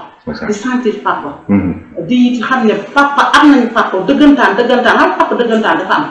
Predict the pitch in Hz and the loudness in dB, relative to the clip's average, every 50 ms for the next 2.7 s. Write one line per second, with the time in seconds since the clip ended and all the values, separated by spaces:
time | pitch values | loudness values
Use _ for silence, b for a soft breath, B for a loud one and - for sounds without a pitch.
0 | - - 226 220 202 208 196 208 226 240 240 240 240 262 262 220 196 208 214 220 | 2 4 4 6 6 4 2 0 0 -2 0 2 2 2 0 0 0 0 0 0
1 | 220 220 208 196 190 - 240 247 247 - - - - 220 190 185 196 208 220 220 | 0 -2 -2 -2 -2 0 -2 -2 -2 -4 -6 -4 -4 -2 -2 -2 -2 -2 -4 -4
2 | - 214 185 160 165 170 180 175 185 180 180 160 139 | -4 -6 -6 -6 -6 -6 -4 -2 -2 -2 -2 -4 -6